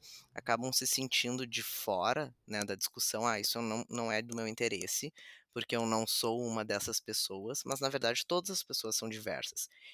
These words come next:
Então é realmente trazer as pessoas pra um local de equidade, e aí a equidade aqui, né, é colocar elas no mesmo, hã, patamar, né, de, de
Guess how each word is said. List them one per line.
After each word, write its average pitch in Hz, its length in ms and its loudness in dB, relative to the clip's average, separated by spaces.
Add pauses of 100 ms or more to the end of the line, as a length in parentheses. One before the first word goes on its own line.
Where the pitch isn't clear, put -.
(160)
Então 101 280 -4
é 110 80 0
realmente 120 520 2
trazer 120 540 4
as 156 140 2
pessoas 127 460 -2
pra 117 300 2
um 143 200 0
local 117 460 -2
de 113 220 0
equidade, 110 800 -4 (400)
e 110 80 2
aí 107 160 4
a 104 40 2
equidade 107 560 0
aqui, 101 460 -6
né, 104 280 0
é 104 200 2
colocar 110 380 -2
elas 104 360 2
no 113 120 -2
mesmo, 120 600 -2 (420)
hã, 104 340 0 (240)
patamar, 110 840 4 (160)
né, 92 300 -4
de, 92 380 -6
de 87 460 -4